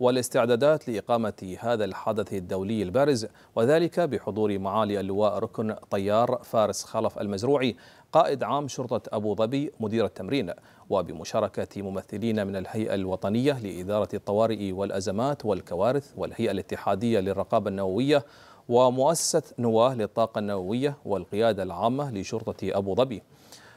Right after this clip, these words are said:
وتهدف الندوة إلى إطلاع الجمهور على مستجدات ومجريات التمرين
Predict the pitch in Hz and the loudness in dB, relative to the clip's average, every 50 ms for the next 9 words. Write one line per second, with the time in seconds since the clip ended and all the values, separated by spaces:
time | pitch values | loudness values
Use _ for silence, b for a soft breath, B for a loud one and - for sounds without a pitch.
0 | B B B 107 107 107 110 107 - 131 127 135 127 - 135 127 151 156 156 165 | B B B 2 6 6 6 6 4 2 2 2 0 -2 -2 -2 0 2 2 2
1 | 160 - 160 165 151 117 110 104 104 101 98 101 - - 120 113 113 104 101 101 | 2 2 0 -2 0 0 2 2 2 2 2 -2 -4 0 2 4 4 4 2 -2
2 | 92 107 101 101 120 135 147 147 127 117 117 113 104 101 104 98 - - 107 98 | -4 -4 -6 -4 -2 0 0 2 2 2 2 2 2 -2 -4 -6 -4 -6 -4 -4
3 | 98 90 92 110 117 - - 120 113 101 101 98 92 90 90 92 110 104 98 98 | -4 -2 0 0 0 0 -2 -6 -2 0 0 0 0 -2 -2 -2 -2 -2 0 0
4 | 98 95 104 107 - - 95 - 107 101 117 147 143 110 | 0 2 2 0 0 -2 -8 -6 -6 -2 0 0 0 0